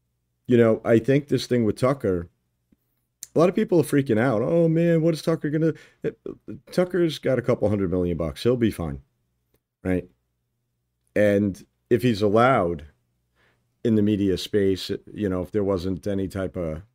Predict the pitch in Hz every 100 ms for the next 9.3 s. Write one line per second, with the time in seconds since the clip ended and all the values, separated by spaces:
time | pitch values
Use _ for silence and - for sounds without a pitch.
0 | _ 101 87 113 107 - 104 87 85 _
1 | - 95 80 - 101 101 - 95 85 82
2 | 80 _ _ - 82 78 78 76 - _
3 | 92 85 82 _ _ _ _ _ _ _
4 | _ _ _ _ _ _ _ _ _ _
5 | _ _ _ _ _ _ - 127 123 110
6 | 117 117 104 101 113 - 98 - 104 95
7 | - 110 95 110 104 101 98 95 101 87
8 | 104 107 98 98 92 90 90 _ 101 123
9 | 135 82 -